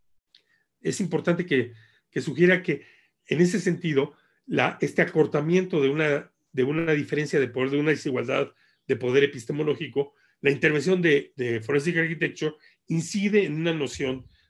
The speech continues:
de justicia social, o sea, precisamente en, en, en reducir, en generar una política en torno a la desigualdad epistemológica,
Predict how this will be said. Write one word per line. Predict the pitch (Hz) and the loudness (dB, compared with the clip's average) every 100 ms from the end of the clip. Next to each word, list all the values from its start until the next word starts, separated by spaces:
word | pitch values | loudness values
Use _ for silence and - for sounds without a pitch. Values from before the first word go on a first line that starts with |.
| _ | _
de | 117 | -6
justicia | 123 113 151 131 | -6 -6 -6 -6
social, | 156 147 190 247 - _ _ _ | -6 -6 -4 -6 -6 _ _ _
o | 123 | -10
sea, | 110 | -8
precisamente | 120 120 143 127 120 139 _ _ _ | -8 -8 -6 -6 -4 -8 _ _ _
en, | 120 113 | -10 -8
en, | 117 123 - | -8 -8 -8
en | 123 117 | -8 -12
reducir, | _ 135 147 160 - 202 233 - - _ _ _ _ _ | _ 0 0 0 -4 0 0 0 -10 _ _ _ _ _
en | - 131 127 | -8 -8 -2
generar | 143 147 165 180 | 0 2 4 6
una | 185 180 | 4 2
política | 160 151 156 - 175 - _ _ - | 0 0 -4 -2 -2 -4 _ _ -10
en | 127 | -2
torno | 143 143 160 | 0 2 0
a | 131 | 2
la | 123 | 2
desigualdad | 127 120 165 139 147 180 | 0 0 0 0 4 2
epistemológica, | 180 139 139 135 151 151 - 147 | 2 -2 0 2 2 0 -4 -8